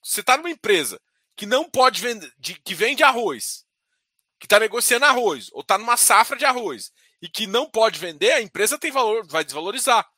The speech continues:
Então, assim, não pagar a dívida, o impacto não é no lastro, o impacto é na credibilidade do país, que impacta em tudo.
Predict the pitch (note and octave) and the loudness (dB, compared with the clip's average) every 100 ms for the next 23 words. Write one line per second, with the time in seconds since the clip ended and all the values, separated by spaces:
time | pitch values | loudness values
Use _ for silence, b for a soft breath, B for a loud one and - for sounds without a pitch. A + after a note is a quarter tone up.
0 | _ _ _ - A3 - E3+ - _ _ | _ _ _ -6 -4 -4 -8 -20 _ _
1 | _ _ _ C#3 A3 G4 D4 E3+ - C#3+ | _ _ _ -6 -6 0 2 2 4 2
2 | - D#3 C#4+ A3 - D2+ _ _ _ _ | 0 -8 -8 -12 -18 -18 _ _ _ _
3 | _ _ _ _ _ _ _ _ _ D3+ | _ _ _ _ _ _ _ _ _ -14
4 | G3+ E3+ - G3 C#4 - - C3+ F3 B3 | -12 -4 6 6 6 2 -16 -10 -6 -4
5 | D#4 G#3+ D3+ B2+ - - _ _ _ - | -4 0 2 2 -4 -12 _ _ _ -20
6 | - - F#3+ A#3 B3 A3+ A#3+ B3 C4+ A3+ | -16 4 6 6 -2 -4 -4 -6 -6 2
7 | G3+ G#3+ A#3+ D4 B3 A#3 C#4+ F4+ F#4 - | 2 2 -2 0 0 0 -4 -4 -6 2
8 | G#3 B3 - F4+ F#4+ D4 G#3 B2+ | 4 4 0 -14 -12 -20 -20 -20